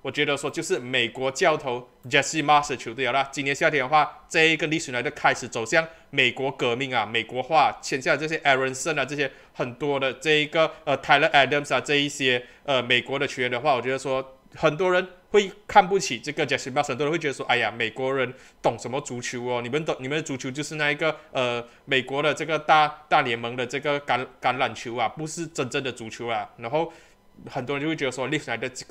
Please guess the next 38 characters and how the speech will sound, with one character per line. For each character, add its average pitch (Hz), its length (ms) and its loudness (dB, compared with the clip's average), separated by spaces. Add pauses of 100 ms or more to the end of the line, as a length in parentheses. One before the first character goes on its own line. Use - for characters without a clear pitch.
今 139 200 -4
年 127 120 0
的 127 80 -2
话 139 120 0
会 151 100 -4
直 151 160 -8
接 147 80 -4
把 110 140 0
它 107 40 -2
放 123 140 0
在 123 100 0
降 123 240 -6
级 107 220 -14
区 120 220 -10
的 110 80 -6
这 120 100 -6
个 113 40 -6
名 110 180 -10
额。 - 20 -12
可 110 80 -8
是 165 240 -4 (140)
我 131 80 0
还 120 40 -2
是 156 80 -6
觉 147 120 -4
得 127 100 -2
说， 127 260 -6 (160)
我 131 80 -6
对 175 140 2
Jesse 143 260 0
Marsch 143 220 0
有 110 80 -8
信 131 240 -6
心， 120 220 -8
我 113 80 -8
觉 139 100 -4
得 135 60 -2
说 127 240 -6